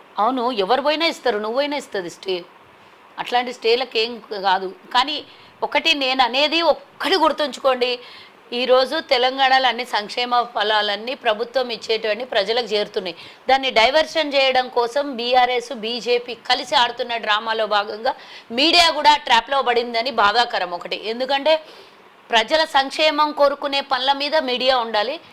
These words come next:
కాస్త వాళ్ళు ఏదో హడావుడి చేసి, అల్లర్లు చేసి, లొల్లిలు చేసి, విద్యార్థుల్ని ఇబ్బంది పెట్టి, విద్యార్థుల జీవితాలతోని గతంలో ఆడుకున్నారు, మళ్ళీ ఇప్పుడు కూడా ఆడుకుంటున్నారు.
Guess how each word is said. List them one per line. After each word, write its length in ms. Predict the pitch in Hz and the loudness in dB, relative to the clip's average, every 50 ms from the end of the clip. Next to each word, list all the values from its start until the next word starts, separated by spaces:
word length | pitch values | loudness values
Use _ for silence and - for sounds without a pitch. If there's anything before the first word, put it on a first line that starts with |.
| - - - - - | -20 -20 -20 -6 -2
కాస్త 220 | - 254 247 - 277 | 0 0 0 0 0
వాళ్ళు 260 | 262 254 247 254 254 | 2 2 2 2 2
ఏదో 180 | 262 262 247 285 | 0 2 2 2
హడావుడి 520 | 285 233 226 226 240 269 285 294 294 277 | 4 4 4 4 4 4 4 2 -2 -2
చేసి, 360 | 226 262 254 247 247 - 277 | 0 0 0 0 0 0 0
అల్లర్లు 420 | 262 240 220 240 254 262 240 254 247 | 2 2 2 2 0 -2 -2 -2 -2
చేసి, 400 | 214 233 226 220 226 - 269 254 | 0 0 0 0 -2 -4 -6 -2
లొల్లిలు 440 | 240 226 226 240 247 254 247 220 | -2 -2 -2 -2 -4 -6 -4 -2
చేసి, 380 | 220 220 220 - 269 262 277 262 - - - - - - - - - | 0 0 -2 -2 -4 -6 -6 -6 -8 -12 -20 -20 -20 -20 -20 -8 -4
విద్యార్థుల్ని 600 | 226 254 196 180 320 349 370 359 - 359 349 320 311 | -4 -4 0 2 4 4 4 4 2 0 0 0 0
ఇబ్బంది 340 | 247 226 294 285 277 285 | 2 2 2 2 2 0
పెట్టి, 520 | 254 254 254 254 254 285 285 294 294 294 285 | 0 2 0 0 0 -2 -2 0 0 -2 -2
విద్యార్థుల 720 | 247 262 254 208 196 262 262 277 269 240 269 269 269 262 | -4 -6 -8 -4 2 4 6 6 4 4 0 0 0 0
జీవితాలతోని 880 | 240 190 - 277 294 311 - - 311 302 302 294 302 302 277 277 285 | 0 0 -2 -2 0 0 2 4 4 4 4 2 -2 -2 -4 -4 -4
గతంలో 440 | 220 190 202 - - 262 277 294 285 | 0 0 0 2 2 0 4 6 6
ఆడుకున్నారు, 440 | 277 277 269 - - 277 285 302 294 | 4 4 2 -4 -6 -4 -2 -2 -2
మళ్ళీ 240 | 269 233 226 247 262 | -2 -2 0 0 -2
ఇప్పుడు 260 | 247 - - 247 240 | -4 -4 -6 -6 -4
కూడా 180 | 226 254 240 220 | 0 2 4 2
ఆడుకుంటున్నారు. 640 | 214 208 214 - 233 196 214 214 214 233 262 311 | 2 2 -2 -8 -12 -12 -10 -8 -6 -6 -6 -6